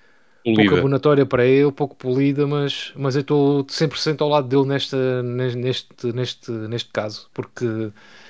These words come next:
Speaker 1: acho que claramente o jornalista fez uma, a pergunta, a malta diz, "Ah, mas é uma pergunta que até se costuma fazer." Tá bem, mas aqui o facto nem é, nem é a pergunta que se costuma fazer, é o contexto da pergunta, não é? E a forma como foi feita.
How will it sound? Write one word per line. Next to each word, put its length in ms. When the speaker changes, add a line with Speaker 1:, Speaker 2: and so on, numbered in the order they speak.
Speaker 1:
acho 200
que 60
claramente 480
o 60
jornalista 880
fez 220
uma, 160
a 20
pergunta, 560
a 60
malta 240
diz, 240
"Ah, 160
mas 120
é 40
uma 140
pergunta 340
que 80
até 140
se 60
costuma 200
fazer." 400
Tá 160
bem, 180
mas 220
aqui 180
o 100
facto 380
nem 200
é, 40
nem 120
é 20
a 40
pergunta 220
que 60
se 40
costuma 120
fazer, 320
é 20
o 60
contexto 600
da 80
pergunta, 520
não 120
é? 180
E 60
a 20
forma 240
como 180
foi 200
feita. 420